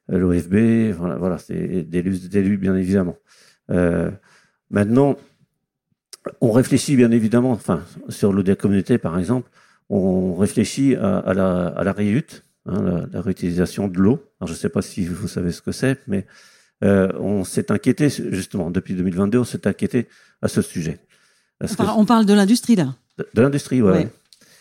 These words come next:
Speaker 1: Et, euh, donc là, on est, on est allé voir, euh, les Sables d'Olonne. Alors, je sais pas si, euh, si ça vous dit, mais les Sables d'Olonne,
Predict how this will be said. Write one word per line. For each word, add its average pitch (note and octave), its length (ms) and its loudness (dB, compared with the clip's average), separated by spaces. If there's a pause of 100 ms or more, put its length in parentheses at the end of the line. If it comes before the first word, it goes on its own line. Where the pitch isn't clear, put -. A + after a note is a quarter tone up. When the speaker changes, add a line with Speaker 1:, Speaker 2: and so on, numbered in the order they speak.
(280)
Speaker 1:
Et, G#2 200 6
euh, F2+ 600 4
donc G2+ 220 -2
là, A#2+ 120 2
on A2 140 0
est, A2+ 100 0
on G#2+ 120 0
est A#2 120 -2
allé C3 140 4
voir, C#3 460 0 (500)
euh, F2+ 420 0
les F#2+ 140 -6
Sables B2 200 0
d'Olonne. G#2+ 300 2 (440)
Alors, - 100 -14
je - 60 -14
sais - 60 -4
pas A2+ 120 0
si, G2+ 320 -2
euh, F2 280 2
si - 260 -8
ça F#2+ 120 0
vous F#2 140 0
dit, C3+ 160 0
mais A2+ 120 2
les G2+ 40 4
Sables G2 220 -2
d'Olonne, C3 340 2